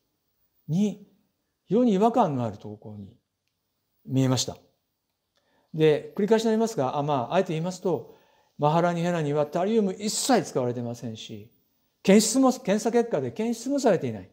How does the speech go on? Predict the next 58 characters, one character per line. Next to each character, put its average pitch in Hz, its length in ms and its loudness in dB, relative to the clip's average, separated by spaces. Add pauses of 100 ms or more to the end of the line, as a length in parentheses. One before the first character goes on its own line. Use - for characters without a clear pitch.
(1160)
ま 175 160 0
た、 143 400 2 (1160)
現 190 180 4
地 147 100 2
何 185 120 6
回 254 120 4
も 180 40 2
言 147 80 0
っ - 40 -12
て 143 60 -6
ま 127 120 -4
す 123 80 -12
け 123 80 -6
ど 107 100 -8
も、 101 240 -14 (520)
タ 170 160 4
リ 196 100 4
ウ 247 180 6
ム 226 140 4
関 214 220 -2
係 170 140 -4
の 135 80 -4
殺 143 260 -6
素 202 100 -4
剤 147 260 -2
が 131 320 -2 (320)
ヘ 220 140 2
ナ 233 140 4
の、 131 300 -2 (640)
え 117 160 -8
ー、 - 20 -6
収-、 151 320 -2
栽 170 260 4
培 220 160 4
の 214 100 0
過 175 140 -2
程、 156 280 0 (1700)
製 214 420 8
造 240 180 2
の 233 80 0
過 214 80 0
程 196 120 -4
で 185 120 -4
使 196 140 -6
わ 196 80 4
れ 190 100 0
て 190 80 -6
い 180 40 -2
る 180 80 -4
事 170 120 -6
実 147 220 -6
は 107 60 -4
全 175 400 4
く 226 60 4
な 214 120 4
い 143 60 0
で 104 80 -10
す。 - 240 -18